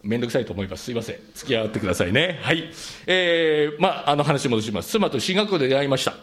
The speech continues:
えー、実は私たち夫婦はですね、結婚する前から名前が野口だったんです。ここは、「へー」って言って。ね、「へー」でしょ。えー、で、あの、その当時、進学生はね、三十人ぐらいいたんですけども、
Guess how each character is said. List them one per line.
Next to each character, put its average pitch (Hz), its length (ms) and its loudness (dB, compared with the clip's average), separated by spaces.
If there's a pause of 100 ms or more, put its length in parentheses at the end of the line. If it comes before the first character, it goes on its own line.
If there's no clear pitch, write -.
(360)
え 143 440 2
ー、 131 40 -8
実 175 200 0
は 202 80 4
私 - 260 2
た 151 80 4
ち 131 140 -2
夫 120 240 4
婦 110 100 2
は 87 80 2
で 82 80 -2
す - 140 -8
ね、 117 100 2
結 151 220 0
婚 185 180 0
す - 120 -2
る 170 100 2
前 156 180 2
か - 140 -8
ら 120 260 -4 (220)
名 113 100 -4
前 135 220 0
が - 280 -2 (280)
野 208 100 4
口 202 180 0
だ - 80 -6
っ - 60 -16
た - 80 -14
ん - 60 -14
で - 80 -16
す。 - 200 -16 (960)
こ 127 120 -8
こ 135 80 0
は、 - 100 -6
「へ 190 480 4
ー」 - 0 -
っ 214 40 0 (100)
て - 80 -10
言 - 20 -14
っ - 40 -16
て。 - 100 -20 (760)
ね、 - 120 -16 (220)
「へ 165 280 -2
ー」 151 40 -4
で 95 80 -8
し - 100 -14
ょ。 - 60 -16 (500)
え 131 440 2
ー、 - 20 -10
で、 220 220 2
あ 147 60 2
の、 156 100 2
そ 233 140 2
の 277 80 0
当 294 160 4
時、 185 80 2
進 208 220 2
学 214 160 0
生 147 160 0
は 95 80 0
ね、 87 80 -6
三 202 240 2
十 254 160 4
人 170 140 2
ぐ 123 80 0
ら 92 40 0
い 92 60 -2
い - 20 -6
た 92 100 -2
ん 82 60 -8
で 82 60 -14
す - 100 -16
け 92 60 -12
ど 82 100 -16
も、 104 240 -6